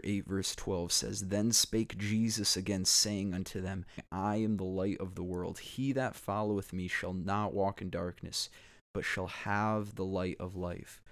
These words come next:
When we walk with Jesus, we have this light that's dwelling within us. We have this, this, this God that's dwelling within us, and we're able to walk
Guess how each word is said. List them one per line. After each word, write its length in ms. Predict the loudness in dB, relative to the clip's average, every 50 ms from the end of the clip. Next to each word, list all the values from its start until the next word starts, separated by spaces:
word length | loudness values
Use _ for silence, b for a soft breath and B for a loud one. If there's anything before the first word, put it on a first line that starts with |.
| B B B _
When 140 | -6 -2 0
we 160 | 2 2 2
walk 420 | 2 2 2 2 2 0 0 -4
with 140 | -6 -6 -4
Jesus, 560 | -4 -2 0 0 0 0 -2 -2 -2 -2 -2
we 100 | -2 -2
have 160 | -2 -2 -2 -4
this 240 | -4 -4 -4 -4
light 360 | -4 -4 -4 -2 -2 -2 -4 -6
that's 280 | -8 -8 -8 -10 -12 -8
dwelling 420 | -6 -4 -4 -4 -4 -4 -6 -6
within 300 | -8 -8 -10 -10 -10 -8
us. 220 | -6 -6 -6 -6
We 220 | -4 -2 -2 -2 -2
have 380 | -2 -2 -2 -4 -4 -6 -10 -18 _ _ _ _ b b b -6
this, 240 | -2 0 0 0 -2
this, 320 | -4 -4 -4 -4 -4 -6
this 260 | -8 -6 -6 -6 -6
God 400 | -4 -2 -2 0 0 0 -2 -2
that's 180 | -4 -6 -8 -8
dwelling 380 | -6 -6 -4 -4 -4 -4 -4
within 260 | -6 -6 -6 -8 -8 -6
us, 220 | -4 -4 -4 -4
and 140 | -4 -4 -4
we're 220 | -2 0 0 -2 -2
able 400 | -2 -2 -2 -2 -2 -4 -6 -6
to 180 | -8 -8 -8 -8
walk 540 | -6 -4 -2 -2 -2 -2 -4 -6 -10 -10